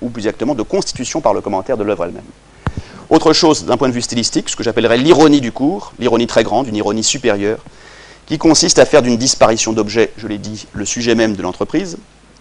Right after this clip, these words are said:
dans une tradition d'esthétique négative qui était déjà développée dans le neutre. Mais attention, cette disparition se paye d'une monnaie inverse, la constriction d'un discours très subtil d'encadrement du non-roman.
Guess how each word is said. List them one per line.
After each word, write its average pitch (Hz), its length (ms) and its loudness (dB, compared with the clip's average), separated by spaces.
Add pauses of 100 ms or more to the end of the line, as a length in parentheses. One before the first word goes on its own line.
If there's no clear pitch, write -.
(600)
dans 139 100 2
une 160 120 4
tradition 139 380 2
d'esthétique 120 380 -2
négative 117 520 -4
qui - 120 -10
était 101 160 -4
déjà 104 260 2
développée 98 440 -4
dans 107 120 2
le 98 100 0
neutre. - 380 -10 (200)
Mais 127 100 2
attention, 139 380 0
cette - 360 -6
disparition 113 540 -2
se 120 120 -10
paye 113 260 0
d'une 101 160 -4
monnaie 98 260 -2
inverse, 98 520 -4 (320)
la 113 80 -4
constriction 139 520 -6
d'un 110 140 -4
discours 117 480 -10 (1400)
très - 160 2
subtil 120 540 0
d'encadrement 117 580 4
du 113 100 -4
non-roman. 110 460 0